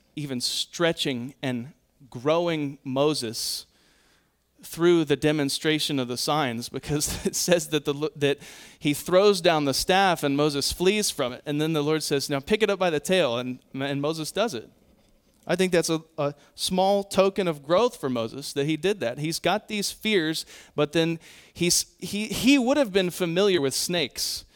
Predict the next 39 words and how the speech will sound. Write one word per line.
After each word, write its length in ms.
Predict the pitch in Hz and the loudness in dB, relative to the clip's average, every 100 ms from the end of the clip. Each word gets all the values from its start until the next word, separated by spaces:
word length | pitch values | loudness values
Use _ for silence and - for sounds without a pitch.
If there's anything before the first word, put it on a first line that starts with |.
| _ - | _ 0
He 140 | 156 | 4
lived 320 | 185 254 220 | 6 4 2
on 80 | 190 | 0
the 100 | 147 | 0
backside 480 | 156 160 - 165 151 | 0 -2 0 0 0
of 60 | |
the 80 | 131 | -2
desert. 480 | 131 147 123 117 - | 0 0 0 -6 -6
So, 220 | - 143 - - - | -2 -4 -6 -20 -4
and 180 | 151 160 | -2 2
we 120 | 170 | 2
know 280 | 185 240 185 | 4 4 4
that 160 | 151 | 2
when 160 | 151 156 | 2 0
the 80 | 143 | 0
Lord 300 | 175 190 165 | 0 0 2
does 260 | 151 131 | 0 0
miracles, 540 | 139 160 165 139 123 127 | -2 -2 -2 -4 -6 -6
it's, 180 | 123 - | -10 -10
he 180 | 156 156 | -8 -2
always 480 | 156 185 175 135 - | 0 0 0 -2 -4
produces 640 | - 131 151 165 - 123 | -8 -6 -4 -4 -4 -6
the 100 | 139 | -4
most 340 | 135 131 - - | -4 -4 -6 -8
perfect 540 | - 165 - 127 - | -6 -4 -4 -8 -8
and 200 | - 123 | -8 -6
the 80 | 113 | -6
strongest 720 | - - 147 147 120 113 - - | -6 -4 -4 -2 -4 -8 -10 -12
of 140 | 127 | -10
the 80 | 120 | -10
kind, 480 | - 139 131 113 117 | -8 -6 -4 -6 -10
like 180 | 123 - | -10 -8
when 140 | 123 | -8
Jesus 380 | 131 143 135 - | -6 -6 -6 -8
turned 280 | - 147 131 | -6 -4 -4
the 60 | |
water 320 | 117 131 131 | -4 -4 -4
into 240 | 123 123 123 | -4 -6 -8
wine, 420 | 117 156 135 | -4 -4 -4